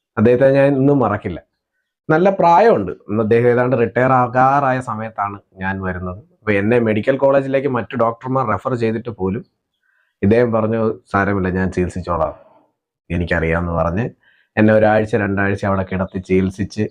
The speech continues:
എന്നെ ഭേദമാക്കി പൂർണ്ണ ആരോഗ്യവാനാക്കി. എന്നിട്ടേ അദ്ദേഹം എന്നെ അവിടെ നിന്ന് വിട്ടുള്ളൂ. ഒരുപാട് ഉപദേശങ്ങളും ഒരുപാട് സ്നേഹമൊക്കെ തന്നു. ഇടയ്ക്ക് ഞാൻ വിളിക്കാറുണ്ടായിരുന്നു അദ്ദേഹത്തെ. അദ്ദേഹം റിട്ടയർ ആയി.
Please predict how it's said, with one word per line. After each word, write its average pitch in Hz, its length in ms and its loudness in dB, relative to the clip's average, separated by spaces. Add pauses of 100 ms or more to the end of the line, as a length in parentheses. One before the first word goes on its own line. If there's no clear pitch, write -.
എന്നെ 98 280 0
ഭേദമാക്കി 104 840 0 (480)
പൂർണ്ണ 151 420 4
ആരോഗ്യവാനാക്കി. 123 1160 0 (200)
എന്നിട്ടേ 151 320 4
അദ്ദേഹം 101 420 2
എന്നെ 92 180 2
അവിടെ 87 180 0
നിന്ന് 85 140 -4 (320)
വിട്ടുള്ളൂ. 95 580 0 (420)
ഒരുപാട് 110 360 2
ഉപദേശങ്ങളും 123 680 2 (120)
ഒരുപാട് 104 560 0
സ്നേഹമൊക്കെ 107 640 -2
തന്നു. 101 480 -4
ഇടയ്ക്ക് 95 240 -2
ഞാൻ 113 140 4
വിളിക്കാറുണ്ടായിരുന്നു 104 760 0
അദ്ദേഹത്തെ. 90 440 -8 (760)
അദ്ദേഹം 90 300 2
റിട്ടയർ 117 360 0
ആയി. 107 200 -2